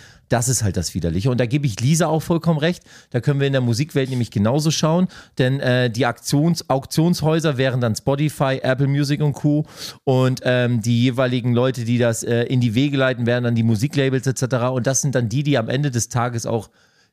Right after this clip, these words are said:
den meisten, äh, Effort daraus haben.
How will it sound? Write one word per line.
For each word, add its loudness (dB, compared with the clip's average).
den 4
meisten, 0
äh, 0
Effort -2
daraus -2
haben. -4